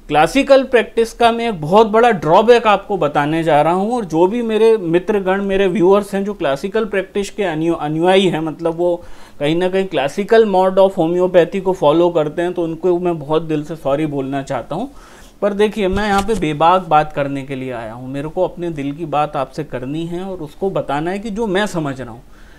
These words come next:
ठीक है ना। अब अपन आते हैं, ये क्लिनिकल प्रैक्टिस का हमने एग्जांपल लिया कि क्लिनिकल डॉक्टर जो रहता है वो सबसे पहले उसके भेजे में ये चीज़ उत्पन्न होती है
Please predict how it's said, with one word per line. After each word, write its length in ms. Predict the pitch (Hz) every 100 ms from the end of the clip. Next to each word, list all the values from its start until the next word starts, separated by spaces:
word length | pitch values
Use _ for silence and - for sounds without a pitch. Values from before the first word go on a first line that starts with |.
| -
ठीक 160 | - 370
है 80 | 320
ना। 120 | 147 - - - - - -
अब 120 | 233 233
अपन 300 | 233 262 247
आते 240 | 190 262
हैं, 120 | 254
ये 120 | 262 269
क्लिनिकल 560 | 190 175 185 196 214
प्रैक्टिस 420 | 196 175 147 175 170
का 120 | 160
हमने 300 | 156 151 147
एग्जांपल 480 | 131 123 120 120 120
लिया 200 | 123 127
कि 120 | 170
क्लिनिकल 560 | 165 143 156 202 262 262
डॉक्टर 400 | 185 - - 170
जो 160 | 165 170
रहता 340 | 139 131 156
है 140 | 160 196
वो 160 | 226
सबसे 340 | 220 151 - 233
पहले 340 | 214 190 202
उसके 240 | 208 - 196
भेजे 360 | 151 143 180
में 140 | 196 190
ये 260 | 170 220
चीज़ 260 | 220 214 196
उत्पन्न 400 | - - 156 151
होती 360 | 143 143 151
है 160 | 156 254